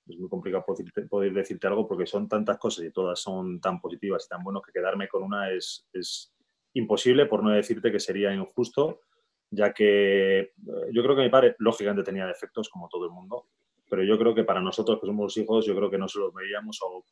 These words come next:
yo te puedo decir que yo no le he visto nunca casi ningún defecto. Yo creo que todo lo que he visto ha sido, pues, eh, un espejo en el que mirarme, en el que mirarnos todos,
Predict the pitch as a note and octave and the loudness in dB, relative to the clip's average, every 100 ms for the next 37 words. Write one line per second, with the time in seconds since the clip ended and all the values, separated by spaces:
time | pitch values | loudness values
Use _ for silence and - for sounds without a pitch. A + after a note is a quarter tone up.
0 | _ _ G#2+ G#2+ G#2+ G#3 G2+ - G#2+ G2 | _ _ -2 0 2 4 4 2 -2 0
1 | G2 G#2 G2+ G2 - F#2+ F#2 F#2 F2 F2 | 2 2 2 0 -4 -4 -4 -4 -4 -6
2 | E2+ E2+ D#2+ D#2 D#2+ - D#2 _ _ _ | -10 -8 -8 -8 -8 -10 -16 _ _ _
3 | _ _ G2+ G#2 G#2 G#2+ G#2 G2+ G2+ G2 | _ _ -2 2 2 4 4 4 0 0
4 | G#2 F#2+ G#2 G2 G2 F#2+ F#2 F2+ G2 F#2 | -2 -2 2 4 6 6 2 2 0 0
5 | - F#2+ F#2 F2+ F2+ F2 F2+ A#2 G2+ - | -2 -2 0 0 -2 -2 -2 0 0 0
6 | G2+ F#2+ F#2+ F#2 F#2 G#2+ A#2 C#3 - - | -2 -2 -2 -2 2 0 0 -6 -8 -8
7 | F#2 F#2+ F#2 G#2 G2+ F#2 - A#2+ C3 - | -6 -4 2 2 2 -2 -2 0 0 -2